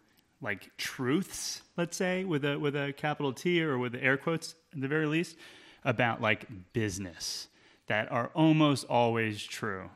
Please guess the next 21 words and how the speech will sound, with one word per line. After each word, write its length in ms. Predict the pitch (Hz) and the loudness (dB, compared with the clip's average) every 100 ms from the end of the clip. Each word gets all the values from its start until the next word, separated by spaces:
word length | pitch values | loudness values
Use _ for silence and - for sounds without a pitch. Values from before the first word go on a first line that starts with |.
| - | -6
And 200 | 131 117 | -4 -2
so 400 | - 123 117 117 131 135 | -2 -2 -2 -4 -10 -2
this 220 | 135 135 | -2 -2
is 100 | 139 | -4
kind 200 | - 131 | -4 -4
of, 80 | 117 104 | -4 -6
I'd 200 | 113 104 | -6 -4
say, 140 | - 107 | -4 -4
a 100 | 104 | -2
rolling 400 | 107 107 107 98 | -2 -2 -4 -6
start. 440 | - 196 185 143 - - - - - | -4 0 0 -2 -10 -20 -20 -16 -2
But 100 | 139 | 0
one 160 | 143 | 2
of 80 | 165 | 2
the 60 | 143 | 0
things 200 | 156 135 | 0 -2
that 80 | 120 | -2
stood 160 | 147 | -4
out 220 | 120 113 | -4 -4
for 100 | - | -6
me 680 | 117 131 170 151 107 98 113 | -2 2 4 4 2 -2 -8